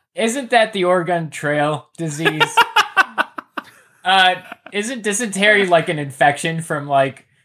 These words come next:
Speaker 2: from, like, the bowels being pierced or something?
Speaker 3: Yeah, from
Speaker 2: Or,
Speaker 3: when,
Speaker 2: like
Speaker 3: from when Sasquatch bites you in the leg and then it gets infected. That's what dysentery is.
Speaker 2: Yeah, what, what is dysentery? If anyone knows what dysentery is,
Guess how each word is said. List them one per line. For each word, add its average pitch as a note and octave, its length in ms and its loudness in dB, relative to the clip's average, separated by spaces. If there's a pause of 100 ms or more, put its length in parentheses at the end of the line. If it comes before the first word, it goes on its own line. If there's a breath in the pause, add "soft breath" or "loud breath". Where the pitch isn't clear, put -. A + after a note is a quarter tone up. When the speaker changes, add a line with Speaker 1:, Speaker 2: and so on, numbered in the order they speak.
(140)
Speaker 2:
from, C#3 260 -8
like, C3 360 -2
the B2+ 400 0
bowels A#2+ 400 -2
being B2+ 240 -14
pierced B2+ 360 -14
or C3 80 -12
something? C3 340 -2
Speaker 3:
Yeah, D#3+ 120 8
from D#3+ 220 4
Speaker 2:
Or, D3+ 40 4
Speaker 3:
when, D3+ 200 2
Speaker 2:
like A#2 80 -8
Speaker 3:
from D#3 180 2
when D#3 140 4
Sasquatch D3 680 2
bites B2+ 260 0
you C#3 40 0
in A#2+ 60 0
the A2 80 0
leg A#2 340 2
and B2 80 -4
then A2 80 0
it A2 60 0
gets A#2+ 180 -2
infected. G2+ 520 -4 (480 soft breath)
That's A#2 140 -2
what G#2 120 -4
dysentery G2+ 520 -4
is. D#3 60 -2
Speaker 2:
Yeah, D#3 280 0
what, F3 280 -2
what G#3 220 0
is G3 240 0
dysentery? C3+ 760 0
If F#3 220 -2
anyone A#3 460 2
knows F#3+ 220 2
what D#3+ 180 0
dysentery E3+ 680 0
is, E3 160 0